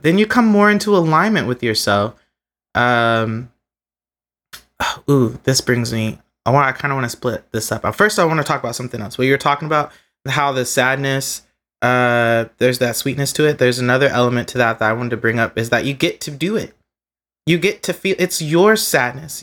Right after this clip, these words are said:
It's, you get to feel, you get to feel the way you feel about whatever it is. And that only happens because you're such an, a complex and interesting you. And only you get to feel it. The flavors of your feeling are only yours. And,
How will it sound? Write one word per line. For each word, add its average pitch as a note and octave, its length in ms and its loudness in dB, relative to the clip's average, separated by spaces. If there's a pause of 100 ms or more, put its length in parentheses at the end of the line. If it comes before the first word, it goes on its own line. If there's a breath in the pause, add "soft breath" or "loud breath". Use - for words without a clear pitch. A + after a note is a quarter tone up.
(100)
It's, - 280 -8
you G3 320 4
get G#3 200 0
to F3+ 80 -4
feel, F3 600 -2 (260)
you D#3+ 240 2
get F#3+ 200 -2
to E3+ 100 -2
feel D#3 500 2 (320 soft breath)
the C#3+ 80 2
way D3 180 6
you C#3+ 200 -4
feel C#3 320 2
about A#2+ 260 0
whatever B2 340 0
it A2+ 80 2
is. A#2 300 -4 (100)
And B2+ 280 0
that C#3+ 200 -2
only C#3+ 460 -4
happens C3 500 -6
because B2+ 360 -8
you're B2+ 100 -6
such B2 320 0
an, B2+ 180 -6 (120)
a A#2 80 -8
complex - 680 -4
and B2+ 140 -4
interesting B2+ 520 -2
you. C#3 300 0 (480 soft breath)
And B2 140 2
only D#3+ 280 6
you E3 140 4
get D#3+ 180 0
to D#3 80 -2
feel D#3 220 0
it. B2 140 0
The A#2+ 80 -2
flavors D3+ 420 2
of C#3+ 120 2
your C#3+ 100 2
feeling C#3 380 -2
are - 120 0
only D3+ 240 0
yours. C#3 400 4
And, B2 320 -4